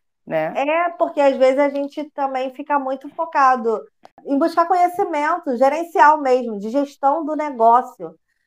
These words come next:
Speaker 2: Mas eu acho que as empreendedoras, às vezes, não têm esse tempo de se olhar mesmo, sabe?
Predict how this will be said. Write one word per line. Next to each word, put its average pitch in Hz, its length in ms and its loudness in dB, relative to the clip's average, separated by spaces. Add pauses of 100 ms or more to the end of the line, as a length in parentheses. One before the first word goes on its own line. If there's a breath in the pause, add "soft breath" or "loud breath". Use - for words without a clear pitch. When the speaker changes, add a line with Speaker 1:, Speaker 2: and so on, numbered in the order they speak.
(140)
Speaker 2:
Mas 226 240 2
eu 262 120 6
acho 247 320 4
que 294 60 -4
as 277 160 2
empreendedoras, 277 760 2
às 277 120 4
vezes, 262 220 2
não 277 180 -2
têm 277 200 -4
esse 294 200 -6 (120)
tempo 285 420 -6
de 269 140 -6
se 302 160 -10
olhar 339 420 0
mesmo, 269 460 -2
sabe? 226 440 0